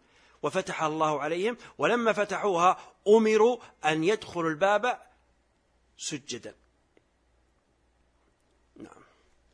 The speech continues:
"وإذ قلنا"، وإذ قيل لهم: "اسكنوا هذه القرية وكلوا منها حيث شئتم"، في أي مكان كنتم في البلد. وفي البقرة: "فكلوا منها حيث شئتم رغداً". ما معنى رغداً؟ أي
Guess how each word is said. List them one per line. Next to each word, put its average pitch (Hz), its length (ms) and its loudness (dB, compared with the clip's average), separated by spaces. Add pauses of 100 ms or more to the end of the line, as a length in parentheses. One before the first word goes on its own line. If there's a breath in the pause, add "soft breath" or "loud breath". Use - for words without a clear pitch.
(280 soft breath)
"وإذ 139 220 -4
قلنا"، 147 500 -4 (560)
وإذ 135 220 -2
قيل 156 280 -4
لهم: 147 200 -4 (100)
"اسكنوا 165 480 -4
هذه 147 320 -2
القرية 113 460 -10 (440 loud breath)
وكلوا 175 640 0 (560)
منها 196 580 -2 (320 soft breath)
حيث 190 520 -2 (540)
شئتم"، - 500 -6 (220)
في 196 140 -14
أي 196 120 -12
مكان 156 300 -10
كنتم 127 280 -14
في 110 100 -16
البلد. 107 340 -14
وفي 180 160 -2
البقرة: 185 480 2 (240 loud breath)
"فكلوا 165 520 0
منها 165 300 -2
حيث 160 360 -6
شئتم 190 440 -8
رغداً". 120 380 -6 (360)
ما 156 80 -8
معنى 151 200 -6
رغداً؟ 143 400 -10 (400 loud breath)
أي 175 340 -2